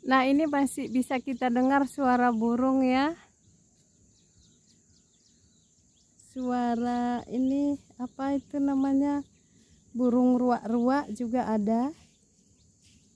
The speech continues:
Nah, ini ada burung terbang nih, nih, nih, nih, nih,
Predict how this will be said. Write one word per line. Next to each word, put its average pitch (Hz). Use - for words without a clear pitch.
Nah, 214
ini 220
ada 214
burung 208
terbang 196
nih, 180
nih, 180
nih, 175
nih, 170
nih, 170